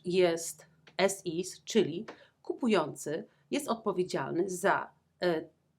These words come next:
inspekcje i certyfikaty z miasta, ponieważ sprzedający udokumentował,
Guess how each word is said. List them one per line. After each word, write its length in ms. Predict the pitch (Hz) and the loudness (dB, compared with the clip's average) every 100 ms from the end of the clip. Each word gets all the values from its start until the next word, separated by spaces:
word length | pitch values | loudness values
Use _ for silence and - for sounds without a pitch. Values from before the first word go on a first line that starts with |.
| _ - | _ -4
inspekcje 640 | 240 269 - 180 - - | -2 0 2 0 0 0
i 340 | - - 185 - | 0 0 -8 -6
certyfikaty 720 | - 269 226 196 - 131 175 | -2 0 0 -4 -8 -6 -4
z 100 | 180 | 0
miasta, 520 | 196 165 151 - - - | 4 4 2 -6 -14 -8
ponieważ 540 | 202 226 214 180 160 | 4 6 6 4 0
sprzedający 760 | - - 254 247 170 147 - 226 | -6 -6 0 2 2 0 -4 -4
udokumentował, 920 | 277 277 - 220 196 180 131 151 214 | -4 -6 -2 0 0 -2 -2 2 2